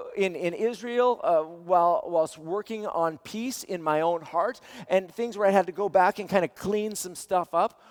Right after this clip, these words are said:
We're gonna talk about those peace lessons. In fact, what we're gonna do over the next series is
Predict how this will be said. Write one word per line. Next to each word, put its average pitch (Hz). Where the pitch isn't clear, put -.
We're 180
gonna 202
talk 233
about 175
those 147
peace 180
lessons. 151
In 185
fact, 208
what 226
we're 262
gonna 240
do 214
over 190
the 190
next 196
series 214
is 156